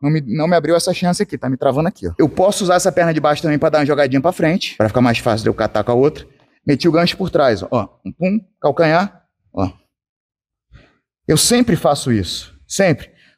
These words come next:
Porque se eu tentar chutar aqui, pode escapulir. Dá essa caminhadinha aqui, ó. Pronto, aqui não vai mais. Estiquei. Ó, estiquei.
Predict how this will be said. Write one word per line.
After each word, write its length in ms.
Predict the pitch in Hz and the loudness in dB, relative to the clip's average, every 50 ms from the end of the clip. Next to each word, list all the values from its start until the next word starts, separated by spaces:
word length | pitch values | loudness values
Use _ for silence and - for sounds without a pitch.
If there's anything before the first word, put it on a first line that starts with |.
| _ | _
Porque 240 | _ 185 175 - 165 | _ -2 0 2 0
se 80 | 156 175 | 0 0
eu 40 | |
tentar 200 | 175 185 - 175 | -2 2 0 0
chutar 200 | 170 - 185 185 | 0 0 0 0
aqui, 120 | 175 - - | 0 0 0
pode 280 | - 185 185 - - | -2 -2 -2 -2 -6
escapulir. 560 | - _ - 190 180 214 202 175 143 120 - - _ _ _ _ _ _ _ _ _ _ _ _ _ _ | -6 _ -2 0 0 0 0 0 0 -2 -4 -10 _ _ _ _ _ _ _ _ _ _ _ _ _ _
Dá 140 | - 147 160 | 0 2 2
essa 200 | 170 - - 180 | 2 2 0 0
caminhadinha 460 | - 185 185 190 196 185 160 196 196 | 2 2 2 4 2 2 2 0 0
aqui, 160 | 185 - 202 | 0 2 2
ó. 240 | 170 - 143 113 - - - _ _ _ _ _ _ _ _ _ _ _ _ _ _ _ _ _ _ _ _ _ | 2 4 2 0 0 -4 -12 _ _ _ _ _ _ _ _ _ _ _ _ _ _ _ _ _ _ _ _ _
Pronto, 240 | - 143 135 - 113 | 0 0 2 2 0
aqui 140 | 104 - 160 | 0 0 2
não 80 | 165 | 2
vai 140 | 165 160 175 | 4 4 2
mais. 280 | 160 131 110 98 - - - - _ - | 2 2 0 -2 -4 -8 -16 -20 _ 0
Estiquei. 680 | - 196 - - 240 - - 208 185 190 190 165 - - - _ _ _ _ _ _ _ _ _ _ _ _ | 0 2 2 2 -2 0 2 2 4 4 2 -2 -6 -14 -20 _ _ _ _ _ _ _ _ _ _ _ _
Ó, 160 | - 85 98 95 - - _ _ _ _ _ _ _ _ _ _ | -2 -2 -2 -2 -4 -12 _ _ _ _ _ _ _ _ _ _
estiquei. 500 | - 117 123 160 165 - 151 127 110 104 | -2 0 0 0 0 2 2 2 2 0